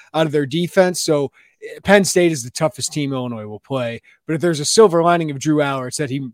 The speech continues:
might s-, stay in the pocket a little bit more than the guys they played. Jalen Daniels is one of the most dynamic quarterbacks in college football they played, and DeQuan Finn really hurt Illinois with his legs. So, uh, Drew Aller's gonna give the secondary plenty of, uh, fits,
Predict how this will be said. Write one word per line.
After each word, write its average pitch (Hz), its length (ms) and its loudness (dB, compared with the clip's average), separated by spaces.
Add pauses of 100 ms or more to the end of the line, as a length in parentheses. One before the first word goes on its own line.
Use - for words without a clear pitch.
might 147 240 -6
s-, - 160 -12 (300)
stay 147 260 -4
in 139 80 -6
the 120 60 -12
pocket 135 320 -4
a 151 40 -2
little 151 120 0
bit 147 140 -6
more 165 200 0
than 156 140 -4
the 151 80 -4
guys 151 240 0
they 165 100 0
played. 160 220 -2
Jalen 165 260 0
Daniels 143 340 -4
is 127 40 -8
one 139 100 -6
of 135 80 -8
the 131 60 -8
most 120 160 -12
dynamic 127 400 -8
quarterbacks 123 580 -10 (520)
in 170 120 -2
college 156 300 0
football 151 320 0
they 143 140 -2
played, 143 240 -4
and 127 80 -8
DeQuan 139 460 -4
Finn 139 300 -6
really 143 240 -2
hurt 135 220 -6
Illinois 123 520 -8 (380)
with 139 160 -4
his 127 160 -8
legs. 139 420 2
So, 143 280 -2 (200)
uh, 147 120 -2
Drew 233 220 6
Aller's 208 240 6
gonna 190 100 2
give 180 140 4
the 147 80 -4
secondary 202 680 4 (160)
plenty 175 240 0
of, 160 160 0
uh, 165 380 6
fits, 196 580 0